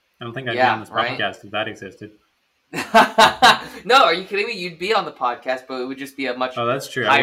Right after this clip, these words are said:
Speaker 1: wouldn't have a
Speaker 2: level
Speaker 1: real job.
Speaker 2: podcast. Yeah,
Speaker 1: Yeah.
Speaker 2: exactly. We'd be doing this. You'd be spending all the money on, we'd have nice equipment.
Speaker 1: Yep.
Speaker 2: Listen, I, I'd be like, I'd be like, sp-, I'd be sending you, like, a list. I'd be like, "This is all the stuff we need to buy," and we'd be, oh,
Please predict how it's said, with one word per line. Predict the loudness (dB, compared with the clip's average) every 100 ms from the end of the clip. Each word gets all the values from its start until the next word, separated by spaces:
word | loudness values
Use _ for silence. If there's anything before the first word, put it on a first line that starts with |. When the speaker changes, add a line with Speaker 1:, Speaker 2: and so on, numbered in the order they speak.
| 2
Speaker 1:
wouldn't | -2
have |
a | -2
Speaker 2:
level | -2
Speaker 1:
real | 0
job. | 0 0
Speaker 2:
podcast. | -4 -6 -10 _ _ _ _ _ _
Yeah, | 0 2 2
Speaker 1:
Yeah. | -2
Speaker 2:
exactly. | -2 -2 -2 -10 -12
We'd | -10 -8
be | -4
doing | -2 -2
this. | -4 -6 -10 -10
You'd | -8
be | -8 -10
spending | -4 -2 0
all | 0
the | 0
money | -2 -2 -2
on, | -4 -4
we'd | -4
have | -2
nice | -2 -4 -8
equipment. | -12 -8 -8 -10 -14 _ _ _ _ _
Speaker 1:
Yep. | -10
Speaker 2:
Listen, | -8 -2
I, | -2 2
I'd | 0 2
be | 0
like, | -2 -2
I'd | -4
be | -2
like, | -6
sp-, | -8 -2
I'd | -2
be | -2
sending | -6 -6
you, | -6
like, | -8 -8
a |
list. | -6 -8 -8 -12
I'd | -10
be |
like, | -12 -12
"This | -8
is | -2
all | -4
the | -4
stuff | -10 -8
we | -10
need | -14
to | -10
buy," | -4 -2 -2 -6 _ _ _ -14
and | -12 -12 -16 _ _
we'd | -16 -14
be, | -12 -12 -12 _ -4
oh, | -4